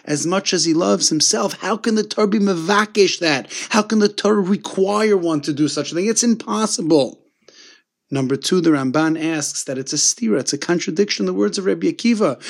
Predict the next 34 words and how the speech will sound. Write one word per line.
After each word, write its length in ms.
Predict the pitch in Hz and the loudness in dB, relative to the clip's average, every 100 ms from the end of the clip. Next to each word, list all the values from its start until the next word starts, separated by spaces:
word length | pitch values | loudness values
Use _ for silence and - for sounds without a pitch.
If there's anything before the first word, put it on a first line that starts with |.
| - | -4
Rabbi 280 | 233 202 190 | 2 4 4
Akiva 320 | 175 - 226 | 0 0 2
says, 260 | 208 220 190 | 2 2 2
"V'ahavta 420 | 190 170 214 220 | 2 2 0 2
l'reacha 360 | 214 202 202 190 | 2 2 0 -2
kamocha," 320 | 196 214 202 | 0 0 0
you 80 | 196 | -2
should 160 | - | 0
love 160 | 185 202 | 2 2
your 100 | 196 | 0
fellow 280 | 151 208 220 | 0 2 2
as 100 | 175 | 2
much 240 | 208 208 | -2 -2
as 80 | 185 | 0
you 80 | 175 | 2
love 180 | 185 196 | 2 2
yourself. 360 | 196 214 185 - - - | 2 2 0 -2 -10 -2
Ze 240 | 151 185 208 | 2 4 2
klal 360 | - 190 202 | 0 2 2
gadol 280 | 190 190 202 | 2 2 2
b'Torah. 420 | 180 170 208 233 | 2 0 2 2
But 120 | 185 185 | 4 2
Rabbi 200 | 185 185 | 2 0
Akiva 280 | - 240 | 0 2
himself 400 | 220 185 - 202 | 4 2 2 0
says 260 | 180 240 208 | 0 0 0
in 60 | 185 | -2
the 40 | |
famous 360 | - 214 202 - | -2 0 0 -2
Gemara 520 | 185 190 226 208 131 - - | 0 4 4 4 2 -6 -4
in 80 | - | 2
Maseches 460 | 180 - 214 208 185 | 4 4 2 0 -2
Bava 240 | 170 175 | -2 -2
Metzia 600 | 185 170 - 269 254 156 | -2 -2 2 4 4 4